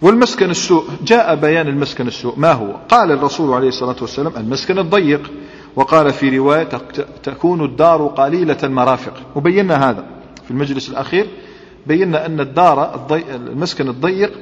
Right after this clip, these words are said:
من أسباب الشقاء، وهذا أمر، آه، المفروض لا يشرحه أي عالم، نعطيه الجزائريين يشرحون هذا الجزء من الحديث.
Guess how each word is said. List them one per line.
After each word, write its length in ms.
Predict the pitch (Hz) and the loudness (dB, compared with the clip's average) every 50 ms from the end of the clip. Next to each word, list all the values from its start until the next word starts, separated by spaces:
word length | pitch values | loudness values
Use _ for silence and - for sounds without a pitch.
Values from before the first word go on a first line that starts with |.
| - - | -12 -10
من 100 | 156 175 | -10 -8
أسباب 380 | 156 147 - 160 185 202 190 147 | -6 -8 -4 0 0 2 2 0
الشقاء، 400 | - - - 117 - - - - - - - | -2 -4 -4 -6 -6 -6 -10 -10 -10 -12 -6
وهذا 380 | 226 247 254 202 208 185 214 202 | -4 -4 2 2 2 2 4 2
أمر، 220 | 214 226 233 226 - - - - - - - - - - - - - - - - | 0 0 -2 -4 -8 -16 -20 -20 -20 -20 -20 -20 -20 -20 -20 -20 -20 -20 -18 -12
آه، 920 | 156 156 156 151 143 143 143 139 139 139 139 139 127 135 123 123 113 104 - | -10 -8 -6 -6 -6 -6 -6 -8 -8 -8 -10 -10 -10 -12 -12 -12 -14 -14 -12
المفروض 540 | - 139 156 180 - - 202 233 220 - - - 165 | -6 -2 0 0 2 4 4 4 4 2 -2 -2 0
لا 160 | 196 220 208 | 2 2 2
يشرحه 480 | 170 - 196 190 170 160 165 170 180 | 2 2 0 0 2 2 2 2 2
أي 160 | 220 208 190 151 | 2 2 2 2
عالم، 280 | 143 139 123 117 117 | 2 2 0 0 -2
نعطيه 260 | 123 135 147 - 175 | -4 -4 -2 -2 -2
الجزائريين 600 | 160 156 160 160 139 165 165 156 165 180 202 196 | -2 0 -2 -2 0 0 -2 0 0 0 -2 -2
يشرحون 440 | 185 165 - 165 151 147 - 185 180 | -2 -4 -2 -2 -4 -2 -2 -2 -2
هذا 160 | 156 143 131 | -2 -2 -2
الجزء 320 | 131 131 147 160 143 139 143 | -4 -6 -6 -6 -6 -4 -6
من 140 | 135 127 123 | -4 -4 -4
الحديث. 380 | 113 - 127 113 104 104 95 | -4 -4 -6 -6 -6 -6 -10